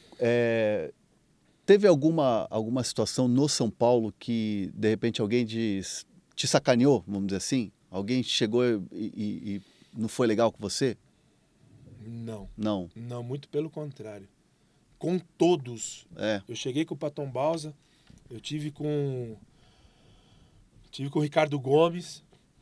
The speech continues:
Speaker 2: e tive com o Rogério. É, eu até hoje tenho um relacionamento muito bom com todos. O Paton, coitado, é, passando
Speaker 1: É.
Speaker 2: por um momento difícil, mas
Speaker 1: É, tá com, tá doente, né?
Speaker 2: É,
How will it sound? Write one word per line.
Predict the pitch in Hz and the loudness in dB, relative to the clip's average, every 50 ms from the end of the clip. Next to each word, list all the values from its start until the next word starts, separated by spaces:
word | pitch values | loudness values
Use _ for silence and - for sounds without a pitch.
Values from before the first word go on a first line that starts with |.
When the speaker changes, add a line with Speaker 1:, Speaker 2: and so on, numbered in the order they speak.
| _ - _ _ | _ -20 _ _
Speaker 2:
e | - 123 | -14 -12
tive | - - 151 151 160 | -6 -6 -6 -6 -4
com | - 180 170 | -6 -4 -4
o | 165 | -2
Rogério. | 175 170 147 113 117 123 127 123 110 107 101 92 _ _ _ _ _ _ _ _ _ _ _ | -2 -4 -4 -4 -6 -6 -8 -8 -8 -10 -16 -18 _ _ _ _ _ _ _ _ _ _ _
É, | - 110 117 117 117 113 107 98 _ _ _ _ _ _ _ _ _ _ _ _ _ _ | -16 -14 -14 -14 -14 -16 -18 -20 _ _ _ _ _ _ _ _ _ _ _ _ _ _
eu | 127 123 139 170 180 - _ _ _ _ - - - _ _ _ _ _ _ _ | -8 -6 -6 -6 -8 -12 _ _ _ _ -20 -20 -20 _ _ _ _ _ _ _
até | - - _ 139 139 | -20 -14 _ -4 0
hoje | 143 143 147 151 147 151 | 2 2 2 0 0 -4
tenho | - 151 151 156 156 | -2 -2 -2 -2 -2
um | 151 | -6
relacionamento | 147 143 143 143 - 135 131 131 139 139 - 139 | -4 -6 -6 -6 -8 -12 -10 -10 -10 -10 -8 -6
muito | 135 139 160 143 - | -6 -6 -6 -6 -8
bom | 139 120 135 147 | -6 -4 -4 -4
com | 143 - 135 127 | -4 -6 -10 -10
todos. | 117 _ - 123 143 170 165 185 196 - _ _ _ _ - _ _ _ _ _ _ _ _ _ _ _ | -8 _ -4 -4 -4 -4 -6 -8 -16 -18 _ _ _ _ -20 _ _ _ _ _ _ _ _ _ _ _
O | |
Paton, | - 120 110 - - 127 131 131 120 | -14 -14 -14 -10 -10 -10 -10 -10 -12
coitado, | - - 113 104 _ - 113 120 135 151 165 160 147 _ _ _ _ 131 - - _ _ - - | -14 -14 -14 -14 _ -8 -8 -6 -6 -6 -10 -12 -16 _ _ _ _ -20 -20 -20 _ _ -20 -20
é, | 101 | -18
passando | _ - 110 - - - | _ -14 -12 -10 -10 -10
Speaker 1:
É. | 92 | -10
Speaker 2:
por | - 123 123 | -10 -10 -12
um | |
momento | 123 123 123 127 127 | -10 -10 -10 -10 -10
difícil, | 120 117 - - 117 - - | -12 -12 -12 -10 -10 -6 -2
mas | 190 139 98 | 0 0 0
Speaker 1:
É, | 92 - - - | 0 -4 -8 -8
tá | - 104 95 | -8 -8 -6
com, | - - 110 98 | -4 -6 -8 -8
tá | - - 101 | -4 -4 -4
doente, | 98 101 92 90 98 113 113 107 - - | -4 -2 -4 -4 -4 -6 -8 -8 -10 -10
né? | 127 | -8
Speaker 2:
É, | 131 127 127 127 123 120 113 117 | -8 -8 -8 -8 -8 -10 -12 -16